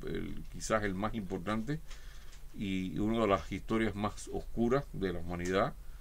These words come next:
eh, con el surgimiento del cristianismo por temas que un día podemos hacer un programa para hablar sobre esto,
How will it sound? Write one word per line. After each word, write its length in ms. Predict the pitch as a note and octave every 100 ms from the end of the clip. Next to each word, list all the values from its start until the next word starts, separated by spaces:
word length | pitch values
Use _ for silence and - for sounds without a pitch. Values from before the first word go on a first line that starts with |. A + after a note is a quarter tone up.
| - - - -
eh, 240 | A2 F2+
con 260 | E2 G2+ F#2
el 180 | F2+ E2
surgimiento 680 | - F#2 F2 F2+ A2 - B2
del 120 | G#2
cristianismo 560 | G2+ - G2+ B2+ B2+ -
por 260 | A#2 G2+
temas 600 | - C3 C3 C3 - - - - - - - - - - - - -
que 380 | G#2 G2+ G#2 G2
un 260 | A2 A#2
día 340 | A2+ A#2+ A#2 A2+
podemos 540 | - G2+ G#2 A2+ G#2+
hacer 300 | F2 - G2+
un 80 | G#2
programa 420 | F#2 F2+ G2 G#2
para 340 | F#2+ F#2 F2 C#2
hablar 240 | F2 G2+
sobre 380 | - - F3 F2
esto, 260 | - -